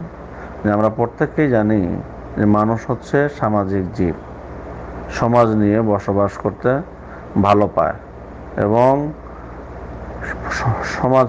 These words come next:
ছাড়া মানুষ বসবাস করতে পারে না। তাই যখন মানুষ একসঙ্গে উঠা বসা করবে,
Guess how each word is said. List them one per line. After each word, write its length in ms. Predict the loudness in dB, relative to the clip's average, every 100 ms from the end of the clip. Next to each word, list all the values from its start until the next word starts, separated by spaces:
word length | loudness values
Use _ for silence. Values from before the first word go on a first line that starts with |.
| 2
ছাড়া 280 | 4 6 6
মানুষ 340 | 4 2 2 2
বসবাস 440 | 2 2 2 2
করতে 340 | -2 -4 -2 2
পারে 200 | 4 2
না। 140 | 0 -8 -12 -16 -14 -12 -12 -12 -12 -12 -10 2
তাই 220 | 6 8 8
যখন 460 | 4 4 4 4
মানুষ 600 | 6 4 6 4 4 2
একসঙ্গে 600 | 2 2 0 0 2 4
উঠা 320 | 4 2 2 2
বসা 260 | 2 -2
করবে, 480 | 0 0 2 0